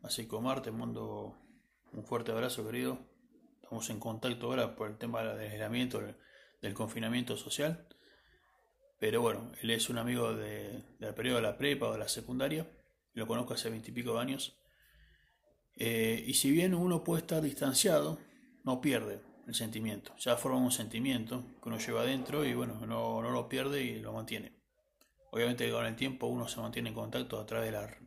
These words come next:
medios disponibles que haya. Eh, eso es lo bueno. Eh, después tengo otro amigo que, que conozco, ya un poco más, en, más cercano en el tiempo, más reciente, precisamente del año dos mil ocho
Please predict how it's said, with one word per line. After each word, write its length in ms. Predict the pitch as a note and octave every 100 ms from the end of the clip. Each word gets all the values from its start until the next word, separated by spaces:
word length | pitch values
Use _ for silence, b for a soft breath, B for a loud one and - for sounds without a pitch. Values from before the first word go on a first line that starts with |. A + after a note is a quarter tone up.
| - - _ - _ -
medios 260 | B2 A2+
disponibles 500 | G#2+ - A#2 A#2 A2
que 100 | -
haya. 220 | E2 - - b b b b b b b b b b b b b b b _ _
Eh, 1040 | - B2 B2 B2 B2 A#2+ A#2 A#2+ A2+ - - _ _ _ _ _ _
eso 240 | - C#3 C3
es 20 |
lo 80 | A2+
bueno. 240 | G#2 - - - - - - -
Eh, 400 | A2 A#2 A2+ A2+
después 260 | A#2 - E3+
tengo 140 | E3+
otro 180 | D#3+ E3
amigo 340 | F#3+ G#3+ F#3+
que, 400 | C#3 C3 B2 A#2 A2+
que 140 | A#2
conozco, 720 | A#2 D3+ E3 - G#3+ B3 - _ _
ya 120 | -
un 160 | A2+ A2+
poco 280 | B2 - A2
más, 260 | B2 A#2+
en, 260 | A#2 G#2+ G2+ - -
más 180 | A#2
cercano 340 | - A2+ B2+ C3
en 60 | A2+
el 100 | A2+
tiempo, 280 | C#3+ B2+
más 120 | G#2+ G#2+
reciente, 500 | A2+ D#3 E3+ F3+ - b b b b b
precisamente 520 | A2 B2 B2+ B2+ B2
del 320 | A#2+ A2+ A2+
año 180 | B2 A#2+
dos 140 | A2
mil 140 | A#2 C3+
ocho 340 | D3 -